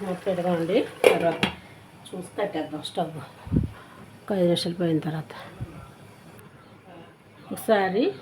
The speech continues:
చూసుకుందాం. ఇదిగోండి దగ్గరికి వచ్చేస్తుంది కదండి. అంటే కొంచెం పలచగానే పెడదామనండి. అంటే సేరువేలా తాగమన్నారు కానీ ఇలా అయితే అన్నంలో వేసుకుంటాడు కదండి.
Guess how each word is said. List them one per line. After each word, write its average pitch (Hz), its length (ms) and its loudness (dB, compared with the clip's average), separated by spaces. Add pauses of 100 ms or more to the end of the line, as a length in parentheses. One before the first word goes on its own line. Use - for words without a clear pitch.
(140)
చూసుకుందాం. 165 580 -2 (2500)
ఇదిగోండి 220 400 6 (180)
దగ్గరికి 190 400 2
వచ్చేస్తుంది 190 480 0
కదండి. 180 380 0 (600)
అంటే 202 180 4
కొంచెం 240 280 4
పలచగానే 202 480 8
పెడదామనండి. 185 680 6
అంటే 202 220 -2
సేరువేలా 220 500 10
తాగమన్నారు 226 540 8
కానీ 254 340 6 (760)
ఇలా 233 160 8
అయితే 233 180 8
అన్నంలో 208 300 6
వేసుకుంటాడు 190 520 0
కదండి. 165 340 0